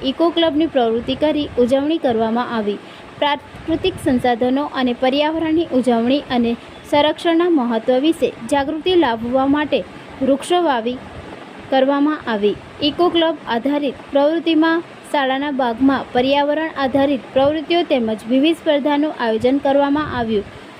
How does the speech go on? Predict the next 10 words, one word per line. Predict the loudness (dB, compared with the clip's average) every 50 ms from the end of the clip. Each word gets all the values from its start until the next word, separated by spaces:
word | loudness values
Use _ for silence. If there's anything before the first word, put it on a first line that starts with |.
| -20 -20 -8 -2
સમુદાય | 0 2 2 2 2 2 0 0 0 -2 0 0
સહભાગિતા | 0 0 2 0 0 0 0 0 0 0 0 0 0 0
દિવસની | 0 0 0 -2 0 2 2 2 2 2 0
ઉજવણી | 2 2 2 2 4 2 2 2 2
શિક્ષા | -2 -4 0 0 0 0 2
સપ્તાહમાં | 0 -2 0 0 -2 0 0 0 0 -2 -2 -2 0
અંતિમ | 0 0 2 4 4 4 4
દિવસે | 4 4 2 2 2 0 0 2
કરવામાં | 2 2 2 2 0 0 0 -2 -2 -2 -2
આવી, | 0 -2 -2 -4